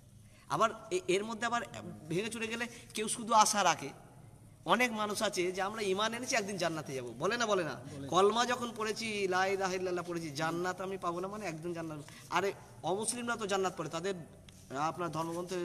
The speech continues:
Speaker 1: কলমার কথা লেখা আছে, তাহলে তারা কি জান্নাতে যাবে?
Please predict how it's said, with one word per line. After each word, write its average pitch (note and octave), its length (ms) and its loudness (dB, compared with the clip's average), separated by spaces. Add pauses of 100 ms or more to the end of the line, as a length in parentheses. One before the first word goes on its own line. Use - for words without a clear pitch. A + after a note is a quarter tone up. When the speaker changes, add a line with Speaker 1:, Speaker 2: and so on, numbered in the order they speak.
(140)
Speaker 1:
কলমার D3 300 -2
কথা C3+ 200 -4
লেখা A#2+ 200 -6
আছে, A#2+ 180 -10 (260)
তাহলে C3+ 140 -8
তারা D#3+ 160 -2
কি F3 120 -2
জান্নাতে G3 280 2
যাবে? A#3 280 2